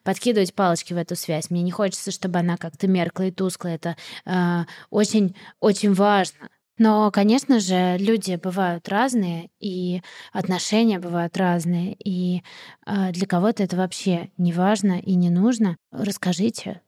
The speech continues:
пожалуйста, об этом тоже. И как вы справляетесь, и как ваш ребенок, как вы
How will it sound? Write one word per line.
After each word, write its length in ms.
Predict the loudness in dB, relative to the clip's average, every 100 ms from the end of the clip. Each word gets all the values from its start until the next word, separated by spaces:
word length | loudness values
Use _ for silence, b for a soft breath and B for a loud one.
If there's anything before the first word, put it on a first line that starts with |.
| _
пожалуйста, 500 | -2 0 0 -2 -2
об 80 | 0
этом 260 | 2 2
тоже. 340 | 4 2 2 -2
И 60 |
как 240 | -2 -2 0
вы 60 |
справляетесь, 720 | -4 0 2 4 2 2 -4 -4
и 40 |
как 240 | -4 -4 -4
ваш 180 | -4
ребенок, 400 | -4 0 2 2
как 240 | 0 -6 -2
вы 160 | -4